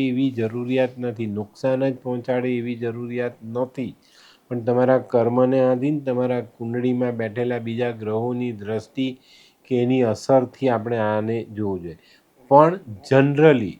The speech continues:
લગભગ, લગભગ સિત્તેર ટકા પરિણામ આનું ખોટું જ આવે. હવે આ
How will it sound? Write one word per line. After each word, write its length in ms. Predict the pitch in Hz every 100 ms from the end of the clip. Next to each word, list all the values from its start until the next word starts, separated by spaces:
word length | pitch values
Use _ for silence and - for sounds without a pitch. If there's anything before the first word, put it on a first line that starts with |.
| _
લગભગ, 640 | 110 117 139 143 143 151 131
લગભગ 460 | 135 131 131 135 -
સિત્તેર 580 | - 135 - 147 127
ટકા 600 | 123 120 113 117 117 113 - _ _ _ _ _
પરિણામ 520 | 113 110 110 110 110 -
આનું 340 | 107 101 104 -
ખોટું 520 | - 120 120 113 135 117
જ 60 |
આવે. 340 | 104 95 87 - _ -
હવે 440 | 120 147 185 196 -
આ 320 | 135 160 180